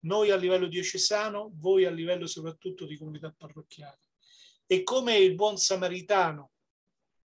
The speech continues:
avete avuto e avete ogni giorno uno sguardo attento alle difficoltà delle persone che abitano nei vostri quartieri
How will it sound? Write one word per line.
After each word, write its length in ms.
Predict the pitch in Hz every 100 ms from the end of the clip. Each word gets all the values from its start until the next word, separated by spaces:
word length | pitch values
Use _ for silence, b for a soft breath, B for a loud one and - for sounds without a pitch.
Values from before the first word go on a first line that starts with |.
| _ _ -
avete 420 | 165 190 185 180
avuto 600 | 180 233 202 156 151 -
e 180 | 160 170
avete 600 | 190 214 185 147 139 _ _ _ _
ogni 340 | 180 190 185 180
giorno 340 | 196 202 180
uno 160 | 165 151
sguardo 400 | - 175 160 160
attento 580 | - 185 185 175 160
alle 300 | 151 151 151
difficoltà 680 | 147 151 - 151 156 - 180
delle 180 | 160 143
persone 540 | 143 143 - 175 156 135
che 160 | 165
abitano 460 | 165 170 147 147 147
nei 120 | 151
vostri 340 | 160 156 156
quartieri 640 | 143 151 - 180 170 185